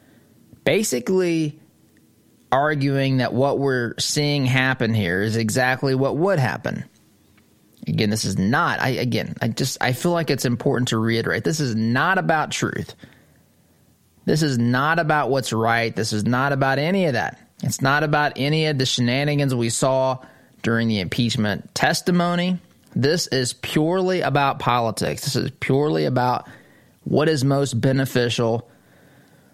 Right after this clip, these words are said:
to the Democrat Party. And right now, if you look at polling numbers, right now, if you look at polling numbers,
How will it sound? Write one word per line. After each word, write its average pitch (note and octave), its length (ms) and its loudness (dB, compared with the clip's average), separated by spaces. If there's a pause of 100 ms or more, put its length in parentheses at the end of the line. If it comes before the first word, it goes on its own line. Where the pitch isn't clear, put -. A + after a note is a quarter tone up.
(340)
to E3+ 120 0
the D3+ 120 2
Democrat C#3 560 0
Party. F#2 400 0 (640)
And F2+ 180 0
right E3+ 240 0
now, D3 520 -2 (340)
if - 140 -6
you A2 100 2
look C3+ 180 -2
at - 140 -2
polling D3+ 380 2
numbers, G#2 500 -2 (1200)
right C3+ 220 0
now, C3+ 240 0
if B2+ 100 -4
you B2+ 60 0
look B2 220 -2
at - 160 -4
polling C3 400 2
numbers, G2+ 600 -2